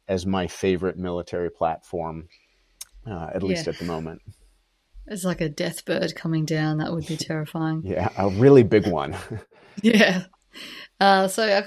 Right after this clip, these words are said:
Speaker 2: second question is, from your perspective, the most interesting emerging technology that can be at any stage of development, so you can go full Star Trek if you want to.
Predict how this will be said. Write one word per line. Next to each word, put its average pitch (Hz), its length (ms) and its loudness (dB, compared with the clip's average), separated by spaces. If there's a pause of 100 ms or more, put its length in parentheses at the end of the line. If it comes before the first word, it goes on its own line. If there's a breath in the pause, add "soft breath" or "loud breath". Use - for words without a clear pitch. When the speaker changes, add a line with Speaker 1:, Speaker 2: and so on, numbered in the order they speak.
Speaker 2:
second 254 300 -2
question 233 400 -2
is, 185 680 -4 (120)
from 220 160 -6
your 233 100 -2
perspective, 196 600 -6
the 180 160 -4
most 175 360 -6
interesting 196 540 -6
emerging 170 680 -4
technology 196 600 -2
that 196 140 -4
can 175 220 -4
be 165 180 -2
at - 160 -4
any 175 160 -4
stage 165 320 -6
of 165 100 -16
development, 165 600 -6
so 175 100 -6
you 165 100 -4
can 165 280 -10
go 165 320 -6
full 160 240 -8
Star - 280 -4
Trek - 280 -10
if 180 100 -18
you 165 140 -8
want 165 140 -10
to. - 260 -14